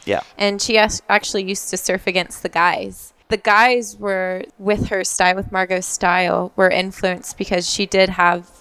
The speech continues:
Speaker 2: you know, as you were saying, in contest, um, style was something. And
Speaker 1: Yeah, so she, she was riding back in the longboard era when it, there, there was a lot of stylistic,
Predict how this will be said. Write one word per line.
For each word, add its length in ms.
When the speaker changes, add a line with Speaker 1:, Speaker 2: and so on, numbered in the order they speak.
Speaker 2:
you 100
know, 320
as 240
you 80
were 80
saying, 280
in 120
contest, 720
um, 200
style 480
was 280
something. 580
And 180
Speaker 1:
Yeah, 80
so 160
she, 220
she 200
was 200
riding 340
back 240
in 80
the 80
longboard 460
era 320
when 180
it, 280
there, 280
there 140
was 240
a 60
lot 340
of 160
stylistic, 840